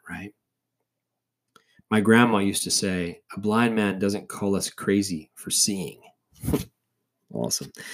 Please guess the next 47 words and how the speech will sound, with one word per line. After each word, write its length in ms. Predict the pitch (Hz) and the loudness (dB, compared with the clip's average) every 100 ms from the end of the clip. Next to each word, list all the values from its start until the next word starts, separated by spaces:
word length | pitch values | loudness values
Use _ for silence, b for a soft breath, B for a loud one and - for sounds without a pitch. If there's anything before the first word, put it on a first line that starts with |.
| B B - | B B 4
Now, 80 | 127 | 6
Marjorie 320 | 151 156 143 | 8 8 6
gave 180 | 127 117 | 6 4
him 80 | |
a, 40 | 101 | 2
a 160 | 90 | 0
real 260 | 98 107 123 | 2 6 6
smile. 480 | - 95 78 71 - _ b b | 4 -6 -10 -12 -18 _ b b
"You 80 | 127 | 4
want 140 | 185 | 4
to 80 | 160 | 6
know 160 | 147 139 | 6 8
what 100 | 107 | 6
I'm 160 | 143 | 2
scared 300 | 151 170 180 | 0 -2 0
of?" 140 | 196 202 _ _ _ _ _ _ | 0 -2 _ _ _ _ _ _
she 200 | - 101 | -8 -6
asked, 320 | 80 - - - | -6 -10 -16 -20
and 100 | - | -14
he 60 | 101 | -10
nodded. 420 | 92 95 71 - _ _ _ _ | -8 -8 -10 -14 _ _ _ _
He 120 | - 139 | 4 6
had 100 | 123 | 8
learned 260 | 147 131 | 6 6
not 220 | 120 127 | 4 0
to 80 | - | -2
be 120 | 104 | -4
surprised 760 | 98 - - 131 107 78 76 - _ _ _ | -4 -8 -8 -6 -6 -8 -12 -16 _ _ _
by 120 | 104 | -4
how 100 | 107 | -2
forthcoming 640 | - 120 120 - 85 78 | -2 2 0 0 -8 -8
she 220 | - 85 | -8 -6
was, 440 | 76 78 78 - - _ _ _ _ _ _ | -4 -6 -10 -14 -18 _ _ _ _ _ _
how 120 | 113 | -2
she 160 | 110 117 | 0 0
never 300 | 107 110 104 | 2 4 4
gave 400 | - 104 104 95 | 4 2 4 4
in 240 | 101 110 | 0 -2
to 140 | 104 98 | -2 0
small 420 | - 107 107 110 | 0 0 0 0
talk, 260 | 101 82 | -2 -6
just 220 | - 113 - | 0 2 6
dove 240 | 120 98 | 6 6
right 260 | 101 113 - | 6 6 4
into 200 | 98 80 | -4 -8
deep 360 | - 104 - - - | -2 -2 -2 -8 -16
waters. 640 | 87 82 82 69 60 - | -8 -6 -6 -8 -8 -10